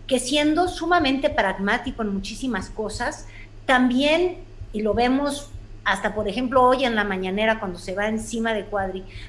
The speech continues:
cómo, cómo él asume como ataques personales contra él de pronto, este, circunstancias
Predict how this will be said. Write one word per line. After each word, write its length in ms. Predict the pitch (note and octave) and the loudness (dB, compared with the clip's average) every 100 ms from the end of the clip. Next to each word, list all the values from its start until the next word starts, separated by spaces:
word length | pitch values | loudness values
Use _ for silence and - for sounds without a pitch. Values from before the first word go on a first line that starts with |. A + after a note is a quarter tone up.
| - | -8
cómo, 680 | - D#4+ F4 F4+ F4+ - - - - - - - - - | 2 4 8 8 6 2 -12 -16 -18 -16 -14 -14 -16 -2
cómo 600 | - F4+ G#4 G#4 - - - | 6 6 8 6 4 -2 4
él 360 | D4 D#4 F4 F4 | 8 8 8 4
asume 540 | A#3+ A#3+ - D4+ D#4 D#4 | 2 0 0 2 2 2
como 320 | C4+ A3 G#3 | 2 2 4
ataques 600 | G#3 G#3 B3+ B3+ C#4+ - | 2 2 0 2 -2 0
personales 1120 | - A#3+ A3+ - A3 G#3 A#3 B3 C4 C#4 C#4 | 4 6 4 2 0 2 4 6 4 4 0
contra 680 | - A3 G#3+ G3 G3+ F#3+ F#3+ | -4 -2 -2 2 4 4 6
él 400 | G#3+ C4 C#4+ G3 | 6 4 2 0
de 100 | G3 | -4
pronto, 600 | - A3 A3 A3 C4 C#4 - - - | 0 2 2 2 2 0 -4 -14 -10
este, 760 | - G#3 - G#3+ G#3 F#3 F3+ - - - - - - - - | -4 -4 -4 -4 -2 -4 -8 -10 -16 -18 -18 -18 -18 -18 -10
circunstancias 1080 | - D4+ D#4 C#4+ C#4+ F4+ F4+ F4+ F#4+ F#4+ | -2 0 0 -2 4 4 6 6 4 4